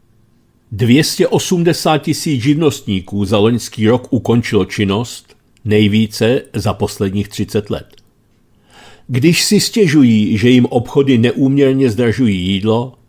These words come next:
opět až na několikanásobek. Použít zákonný postup k donucení maloobchodů zákonem o cenách, aby snížili ceny.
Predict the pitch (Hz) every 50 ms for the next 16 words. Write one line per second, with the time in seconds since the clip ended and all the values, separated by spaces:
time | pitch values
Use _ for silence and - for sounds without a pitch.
0 | _ - 107 107 107 107 - 127 127 139 - - - 123 - - 117 113 120 127
1 | 123 - 113 95 90 - 82 78 73 69 67 - - - 82 65 - 71 - _
2 | _ _ _ _ _ _ _ _ _ _ _ _ _ _ - 120 - - 151 127
3 | 117 - 143 120 95 120 117 110 110 - - 127 120 123 113 117 - 143 139 -
4 | - - - 110 92 95 101 92 107 104 113 117 117 - - 120 117 117 117 117
5 | 113 117 131 147 - - 98 92 - - 117 107 98 101 98 98 87 107 98 98
6 | 95 - 113 107 110 107 - - 90 - - - 113 113 123 117 113 - - -
7 | 98 107 98 - - 104 98 92 90 104 95 101 107 - - 95 87 101 107 98
8 | 80